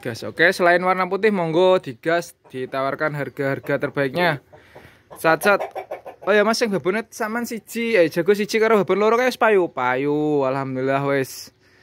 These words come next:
Piro yo? Satu juta kayak koyoke. Wis tak posting sik. Wis tak tawarno satu juta, alhamdulillah ada yang cocok. Dibungkus. Dan yang cilik-cilik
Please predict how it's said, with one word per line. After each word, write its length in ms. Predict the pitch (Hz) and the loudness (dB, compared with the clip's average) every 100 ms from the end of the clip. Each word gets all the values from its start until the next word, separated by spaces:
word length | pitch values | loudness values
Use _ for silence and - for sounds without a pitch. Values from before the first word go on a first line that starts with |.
| _ _ _ | _ _ _
Piro 240 | - 147 151 | -4 2 2
yo? 400 | 135 113 110 110 117 - - - - | 2 0 -2 -4 -4 -4 0 0 2
Satu 240 | - 175 190 | 2 2 0
juta 320 | 165 185 202 196 | 0 2 2 2
kayak 80 | |
koyoke. 560 | 180 170 147 143 151 160 147 | 2 0 0 -2 -4 -8 -14
Wis 160 | - | -18
tak 160 | 92 - | -18 -16
posting 320 | 120 - 131 | -16 -12 -12
sik. 160 | 131 - _ | -12 -16 _
Wis 160 | 120 143 | -6 -4
tak 240 | 151 131 | -2 -2
tawarno 400 | 98 127 131 131 | 2 2 2 -2
satu 160 | 135 127 | -4 -4
juta, 480 | 123 120 120 165 156 | -4 -4 2 2 2
alhamdulillah 320 | 139 131 139 | -2 -4 -4
ada 80 | 135 | -2
yang 160 | 127 | -4
cocok. 400 | 127 127 170 190 175 _ _ _ _ _ _ _ | -4 -2 0 0 -2 _ _ _ _ _ _ _
Dibungkus. 880 | - 139 127 143 151 185 160 - - _ _ _ _ | -8 -6 -2 0 4 4 2 -6 -16 _ _ _ _
Dan 240 | 120 123 135 | -10 -8 -4
yang 240 | 143 147 151 151 147 147 143 _ _ | -2 -2 -4 -6 -6 -6 -8 _ _
cilik-cilik 400 | 165 175 180 190 | -2 0 2 2